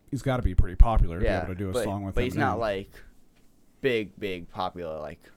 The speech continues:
Speaker 1: But,
Speaker 2: uh,
Speaker 1: like, I'm not gonna turn on Q one oh two or
Speaker 2: No.
Speaker 1: Kiss one oh whatever, and,
Speaker 2: Yeah,
Speaker 1: like, that's
Speaker 2: no.
Speaker 1: not gonna play Logic
Speaker 2: No.
Speaker 1: on there.
Speaker 2: He's kind of, I'm not completely, like,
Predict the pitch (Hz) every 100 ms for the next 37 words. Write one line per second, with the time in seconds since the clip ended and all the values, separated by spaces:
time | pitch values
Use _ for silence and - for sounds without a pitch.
0 | - - 127 110 113 117 123 110 110 107
1 | 113 104 101 - 113 107 104 98 113 104
2 | 104 101 95 113 101 73 67 64 - 123
3 | - 113 110 107 104 104 104 107 107 104
4 | 104 104 92 98 - 113 104 123 98 104
5 | 104 - 101 98 101 104 107 113 107 101
6 | 101 113 139 131 151 143 139 127 117 _
7 | _ _ _ - - - 151 151 135 127
8 | 120 123 123 120 113 113 110 - - 95
9 | 82